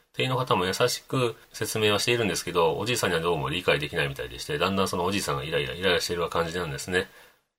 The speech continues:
で、最後はね、あのおじいさんが、「スマホがわからんのじゃー」と言いながらですね、そこにあった椅子を持ち上げて、えー、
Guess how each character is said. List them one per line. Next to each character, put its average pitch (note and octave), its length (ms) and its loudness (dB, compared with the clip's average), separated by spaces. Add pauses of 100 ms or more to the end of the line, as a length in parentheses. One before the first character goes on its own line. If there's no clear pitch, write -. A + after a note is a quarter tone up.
(220)
で、 G2 80 -8
最 A#2 180 8
後 F2 120 2
は D#2 100 0
ね、 E2 80 2
あ D#2 160 0
の D#2 100 0
お E2 60 -2
じ - 80 -2
い - 40 -2
さ - 140 -4
ん C#2+ 80 -4
が、 C#2 160 -8 (320)
「ス - 160 -6
マ A2 140 4
ホ C#3 120 10
が C3 120 12
わ C3 160 6
か D3+ 120 6
ら D#3+ 120 4
ん E3 80 2
の D#3+ 80 4
じ D3 160 2
ゃ D3 300 8
ー」 - 40 4
と - 100 -2
言 F#2 40 4
い F2+ 40 0
な F2+ 100 0
が E2 60 2
ら D2 60 0
で - 60 -6
す - 100 -6
ね、 D#2+ 220 -2
そ - 180 -4
こ G#2+ 80 2
に F#2+ 80 4
あ F2+ 60 6
っ - 80 0
た - 80 0
椅 D3 80 0
子 - 180 0
を F2+ 60 2
持 F2 160 2
ち - 100 0
上 E2+ 60 2
げ C#2+ 80 0
て、 C#2 420 -2
え - 640 -10
ー、 - 40 -20